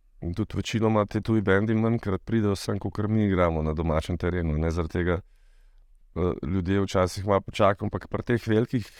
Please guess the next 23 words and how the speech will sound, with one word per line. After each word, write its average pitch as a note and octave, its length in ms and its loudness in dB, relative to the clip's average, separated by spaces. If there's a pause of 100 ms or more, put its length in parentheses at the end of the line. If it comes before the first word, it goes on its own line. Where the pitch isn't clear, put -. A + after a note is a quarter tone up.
(160)
eh, F2+ 60 -4
stvareh, F2+ 400 -2
večjih, G2 400 -2
ne, E2 140 -2
ki - 100 -8
se - 160 -10
dogajajo G2 400 2
na G2 140 0
vsak A2 300 0
let G#2 180 -4
zelo G2+ 200 -2
sporadično, F#2+ 600 0
na E2+ 60 2
vsake F#2+ 320 -4
toliko B2 400 0
in G2+ 80 0
toliko G2+ 380 -2
let, F#2+ 300 0
na E2+ 120 2
deset E2+ 400 -2
in F#2 100 0
deset F#2 300 -2
let, A#2+ 140 2